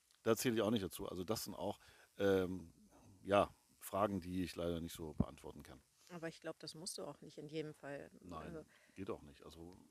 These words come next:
Speaker 1: es war, man denkt ja immer, schön, äh, wenn die Fahrschüler denken, dass man das alles weiß, aber man verkauft sich halt an-, anscheinend als sehr kompetent, wenn, wenn man das gefragt wird.
Speaker 2: <laughs> Ja, ja.
Speaker 1: Aber ich kann's das leider nicht beantworten. Ich hab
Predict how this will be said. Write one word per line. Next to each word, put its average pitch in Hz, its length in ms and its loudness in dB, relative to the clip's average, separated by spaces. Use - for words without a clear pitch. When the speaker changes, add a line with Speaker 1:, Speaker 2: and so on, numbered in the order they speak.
Speaker 1:
es 101 160 -12
war, 98 180 0
man 98 220 -6
denkt 131 220 -2
ja 127 120 -2
immer, 107 180 -8
schön, 143 440 6
äh, 107 380 4
wenn 101 380 -2
die 98 160 -8
Fahrschüler 107 460 -4
denken, 101 280 -8
dass - 200 -10
man 95 120 -8
das 87 160 -10
alles 90 380 -8
weiß, 107 320 -2
aber 95 340 -2
man 101 160 -6
verkauft - 320 0
sich 185 120 -4
halt 151 160 0
an-, 139 180 -2
anscheinend 127 420 -4
als 131 140 -4
sehr 151 120 0
kompetent, - 560 -10
wenn, 90 180 -8
wenn 95 140 -4
man 87 120 -2
das - 180 -8
gefragt - 360 -14
wird. - 100 -20
Speaker 2:
<laughs> - 0 -
Ja, 208 160 -4
ja. 180 80 -14
Speaker 1:
Aber 104 160 2
ich 98 80 0
kann's 113 200 -2
das 104 80 0
leider 95 220 6
nicht 87 100 -4
beantworten. 73 400 -12
Ich - 160 -12
hab - 80 -10